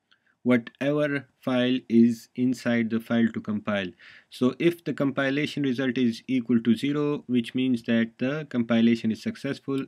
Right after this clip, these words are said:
else it will be compilation failed. So this is our, don't forget to import the ja-, import javax dot tools dot star and then save it. So now we have two program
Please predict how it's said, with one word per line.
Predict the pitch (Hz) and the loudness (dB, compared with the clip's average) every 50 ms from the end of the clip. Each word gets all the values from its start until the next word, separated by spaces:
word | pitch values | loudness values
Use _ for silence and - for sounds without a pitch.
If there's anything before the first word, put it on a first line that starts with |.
| - | -6
else | - 131 135 139 143 139 - - - _ _ _ - - - _ _ | -4 -2 -2 -2 -2 -4 -6 -10 -20 _ _ _ -20 -20 -20 _ _
it | - 131 120 120 | -4 -4 -2 2
will | 123 123 117 117 | 6 8 8 8
be | 110 113 123 139 170 170 - _ _ _ _ _ _ _ | 8 6 4 2 2 -2 -6 _ _ _ _ _ _ _
compilation | - 120 117 113 113 113 110 110 113 110 107 - 113 110 110 | -2 -2 -2 0 2 0 2 4 2 2 2 0 -4 -6 -2
failed. | - 117 107 92 87 87 - _ _ - - 127 - | -2 -2 -2 -2 -4 -8 -12 _ _ 6 6 6 6
So | - - 120 120 | 2 -4 -6 -6
this | 117 120 156 165 170 - - _ - | -4 -4 -4 -6 -6 -10 -16 _ -4
is | 139 131 117 - _ - | -4 -4 -4 -6 _ -8
our, | 123 123 123 131 147 175 175 _ _ _ _ _ _ _ _ _ _ _ _ _ _ _ _ 120 | -4 -4 -2 -2 -4 -6 -6 _ _ _ _ _ _ _ _ _ _ _ _ _ _ _ _ -4
don't | 139 151 156 151 | 0 0 0 0
forget | - 147 139 139 143 131 - | -2 -6 -4 -4 -4 -6 -4
to | - 135 | -4 0
import | 127 120 117 117 139 135 135 120 - - | 0 0 0 0 -2 -4 -4 -4 -4 -2
the | 123 | -4
ja-, | 113 - 123 127 120 - - | -2 0 -2 -4 -4 -4 -2
import | 120 120 113 117 - 135 135 123 117 - | -2 -2 -2 -2 -4 -4 -4 -4 -6 -4
javax | - 127 120 117 117 120 123 120 - - | -2 -2 0 0 0 -2 -2 -4 -8 -8
dot | - 117 113 113 113 _ _ _ | -4 -4 -4 -4 -6 _ _ _
tools | - 131 131 127 117 117 | -4 -2 0 0 -2 -2
dot | - 113 113 110 110 - | -4 -6 -6 -6 -6 -10
star | - - - - 123 120 123 127 135 143 _ _ _ _ _ _ _ _ _ _ _ _ _ _ _ _ _ _ - | -20 -18 -8 -6 -4 -2 -2 -4 -6 -10 _ _ _ _ _ _ _ _ _ _ _ _ _ _ _ _ _ _ -6
and | 110 113 117 117 117 113 | -2 0 2 2 2 2
then | 120 123 123 123 123 123 123 _ _ | 2 0 2 2 0 -2 -2 _ _
save | - - - 135 135 135 127 135 | -20 -14 -10 -6 -6 -6 -4 -4
it. | 139 139 139 _ _ _ | -6 -6 -6 _ _ _
So | - - 127 123 | -12 -6 -4 -4
now | 127 139 151 156 160 | -2 0 0 0 0
we | 156 143 147 151 | 0 -2 -2 -4
have | 123 - 135 131 131 131 - - _ | -4 -6 -6 -6 -6 -6 -8 -12 _
two | - 175 175 175 | -4 -4 -4 -4
program | - - 131 120 113 110 110 110 117 135 165 180 | -4 -4 -4 -2 -2 -2 -2 -4 -4 -6 -8 -12